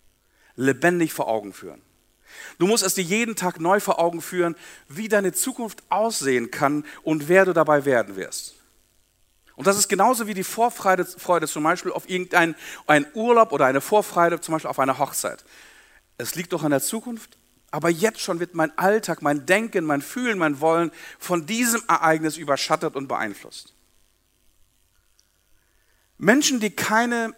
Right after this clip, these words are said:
intrinsische Motivation haben, also Motivation, die wirklich aus ihrem Inneren kommt, nicht von Lehrern, von Eltern, von Kirchen, von Gemeinden, von Gesellschaften aufgezwungen, sondern wirklich von Inneren kommen. Menschen, die keine intrinsische Motivation haben,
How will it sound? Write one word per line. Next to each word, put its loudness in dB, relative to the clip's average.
intrinsische -2
Motivation -2
haben, -2
also 0
Motivation, 0
die -8
wirklich -6
aus -12
ihrem -4
Inneren 2
kommt, -10
nicht -4
von -2
Lehrern, 0
von -8
Eltern, 0
von -12
Kirchen, -4
von -10
Gemeinden, -2
von -10
Gesellschaften -2
aufgezwungen, -4
sondern 2
wirklich -4
von -2
Inneren 2
kommen. -2
Menschen, 0
die -4
keine 4
intrinsische -2
Motivation -2
haben, 4